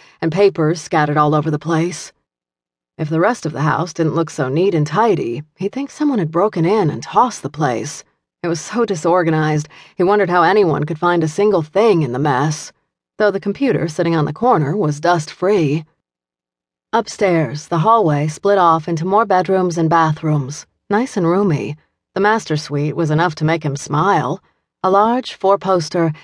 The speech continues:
king-size bed sat in the middle of the room. Made of heavy, blonde logs, it demanded center attention. A red and blue quilt covered it. He saw clothes, black lingerie. He raised one brow,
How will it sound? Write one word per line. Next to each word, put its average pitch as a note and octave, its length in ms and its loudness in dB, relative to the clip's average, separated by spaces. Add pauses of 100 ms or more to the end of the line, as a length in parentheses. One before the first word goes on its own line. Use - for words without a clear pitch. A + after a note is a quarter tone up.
(140)
king-size G#3+ 580 0
bed D3+ 460 0
sat F3 240 2
in E3+ 80 2
the E3+ 60 2
middle G#3+ 280 2
of F3+ 120 -2
the E3+ 100 0
room. D#3 440 0 (440)
Made G3 160 2
of D3+ 100 0
heavy, F#3+ 380 2
blonde F3 460 4
logs, D#3 600 4 (260)
it D3+ 100 -6
demanded F3 540 0
center F#3+ 360 -2
attention. D3+ 680 -4 (440)
A G3 80 0
red A3 200 2
and A3+ 120 0
blue F#3 220 2
quilt D#3+ 420 -2
covered D3+ 380 -2
it. A2 240 -10 (880)
He G#3 120 -2
saw C4+ 220 -2
clothes, E3 800 -2 (160)
black F#3 420 -6
lingerie. E3 960 0 (200)
He D3+ 140 -4
raised E3+ 360 -2
one D#3+ 300 -2
brow, E3+ 500 4